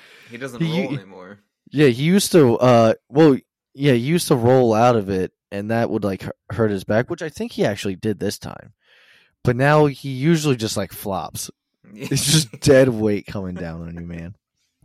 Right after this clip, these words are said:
Speaker 2: And so he gets up, him and Matt, uh, hug.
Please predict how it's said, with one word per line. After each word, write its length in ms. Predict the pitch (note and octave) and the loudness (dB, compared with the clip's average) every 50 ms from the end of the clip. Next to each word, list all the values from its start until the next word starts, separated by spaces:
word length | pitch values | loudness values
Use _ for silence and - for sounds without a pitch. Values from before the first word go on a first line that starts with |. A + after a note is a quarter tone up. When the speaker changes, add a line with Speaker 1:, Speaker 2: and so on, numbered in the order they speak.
| _ _ _ _ _ _ _ _ _ _ _ F#3 - | _ _ _ _ _ _ _ _ _ _ _ -18 -12
Speaker 2:
And 120 | - A#2+ B2 | -12 -10 -4
so 140 | - C3 A2+ | -2 -2 0
he 160 | G#2+ D3 D#3 | 0 -2 -4
gets 280 | C3 C#3 C3+ A#2+ - C3 | 0 0 -2 0 2 4
up, 280 | C3 C3 B2+ B2 G#2 - | 4 4 4 4 0 -4
him 240 | - A#2 C3+ C3 B2 | -8 -6 -4 -4 -4
and 120 | A#2 A2 A2 | -4 -4 -2
Matt, 260 | A2+ A2 G#2+ G#2+ G#2 - | -2 -2 -2 -2 -4 -4
uh, 540 | - G#2 G2 F#2+ F#2+ F#2+ F#2 F#2+ F#2 C2 - | -6 -6 -6 -6 -8 -8 -8 -8 -8 -8 -8
hug. 420 | G2+ A#2+ A2+ G#2+ G#2+ G#2+ G2 G2+ | -4 -4 -2 -2 -2 -4 -6 -10